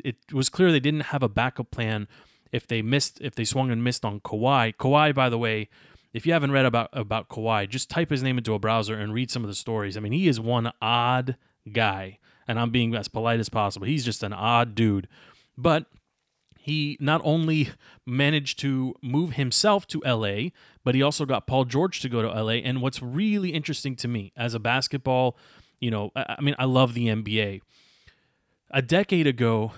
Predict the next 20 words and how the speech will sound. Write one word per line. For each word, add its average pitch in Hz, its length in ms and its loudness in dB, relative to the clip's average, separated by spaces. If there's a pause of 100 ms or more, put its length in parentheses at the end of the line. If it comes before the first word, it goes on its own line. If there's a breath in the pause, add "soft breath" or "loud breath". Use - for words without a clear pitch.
(140)
the 123 120 2
Lakers 165 580 0 (160)
and 127 140 -2
the 117 40 0
Knicks - 540 -2
were 120 100 0
destination, 120 720 -2
were, 131 140 0
they 135 100 4
were 143 160 2
still 165 260 0
destination 131 760 -2
teams 127 280 -4
in 104 100 -4
destination 107 600 -4
cities. 110 420 -4 (400 soft breath)
The 226 80 -8
Clippers 160 580 0
went 131 220 -4
through, 131 440 -2